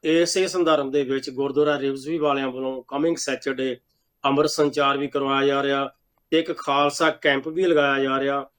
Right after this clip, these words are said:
ਦਸੰਬਰ ਦੇ ਵਿੱਚ। ਤੇ ਉਹਦੇ ਵਿੱਚ ਵੱਧ ਚੜ੍ਹ ਕੇ ਛੁੱਟੀਆਂ ਵੀ ਹੁੰਦੀਆਂ ਦਸੰਬਰ 'ਚ ਸਾਰਿਆਂ ਨੂੰ। ਤੇ ਉਹ, ਉਹ ਮਿਡਲ ਦੇ ਵਿੱਚ ਹੁੰਦਾ ਜਿਵੇਂ ਆਪਣੇ, ਅਹ, ਸਿੱਧੂ ਜੀ, ਉਹ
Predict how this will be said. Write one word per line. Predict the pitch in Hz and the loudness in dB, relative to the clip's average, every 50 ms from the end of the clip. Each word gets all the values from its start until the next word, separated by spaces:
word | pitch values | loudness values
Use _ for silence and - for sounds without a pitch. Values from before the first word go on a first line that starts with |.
| - - _ _ _ 123 | -20 -20 _ _ _ -12
ਦਸੰਬਰ | 123 123 - 139 139 131 139 139 | -6 -2 0 0 0 0 0 2
ਦੇ | 135 143 139 | 2 2 2
ਵਿੱਚ। | 131 135 131 127 - 151 160 170 - _ _ _ _ _ _ _ _ _ | 2 0 -2 -2 -2 -2 -2 -2 -2 _ _ _ _ _ _ _ _ _
ਤੇ | 151 147 147 147 147 143 143 143 147 - - | 2 4 4 4 4 2 2 0 -2 -4 -4
ਉਹਦੇ | 160 175 170 196 | -4 -2 -2 0
ਵਿੱਚ | 180 180 175 175 | -2 -2 -2 -2
ਵੱਧ | 156 147 160 165 170 | -2 -2 -2 -2 -2
ਚੜ੍ਹ | 147 - 165 165 165 | -4 -2 -2 -2 -2
ਕੇ | - 165 165 156 | -2 -2 -4 -4
ਛੁੱਟੀਆਂ | - - 151 139 - 180 196 190 | -4 -6 -8 -6 -2 0 2 2
ਵੀ | 185 | 4
ਹੁੰਦੀਆਂ | 175 170 156 147 165 160 | 4 2 2 2 0 -2
ਦਸੰਬਰ | 156 143 135 139 151 147 143 147 139 | -2 -2 -4 -4 -4 -2 -2 -2 -2
'ਚ | - 160 156 151 - _ _ _ - _ _ _ _ | -2 -6 -8 -8 -10 _ _ _ -20 _ _ _ _
ਸਾਰਿਆਂ | - - - 147 143 151 160 160 160 156 | -12 -2 2 2 4 4 4 4 4 4
ਨੂੰ। | 156 165 170 170 - _ _ _ _ _ | 4 2 2 0 -6 _ _ _ _ _
ਤੇ | 170 170 | 0 2
ਉਹ, | 175 175 175 175 165 | 2 4 4 2 0
ਉਹ | - 180 180 196 190 180 180 - - | 0 0 0 0 0 -2 -4 -6 -4
ਮਿਡਲ | 160 151 147 147 147 151 156 185 196 202 | -2 -2 0 2 2 2 2 2 0 2
ਦੇ | 202 208 202 | 2 0 0
ਵਿੱਚ | 190 190 190 180 | 0 -2 -2 -2
ਹੁੰਦਾ | 175 156 143 131 135 135 135 131 131 127 | -2 -2 -2 -2 -2 -2 -2 -2 -2 -4
ਜਿਵੇਂ | 123 131 135 135 135 131 | -6 -8 -10 -8 -10 -10
ਆਪਣੇ, | 127 - 139 139 135 131 131 127 127 | -10 -8 -8 -6 -4 -2 -2 -2 -2
ਅਹ, | 120 117 - _ _ _ _ _ _ _ _ 143 139 139 135 131 | -4 -6 -10 _ _ _ _ _ _ _ _ -4 -2 0 0 0
ਸਿੱਧੂ | - - 156 143 160 175 | 0 -2 0 2 2 2
ਜੀ, | 190 202 | 2 2
ਉਹ | 202 190 175 165 - - | 2 2 2 0 -2 -6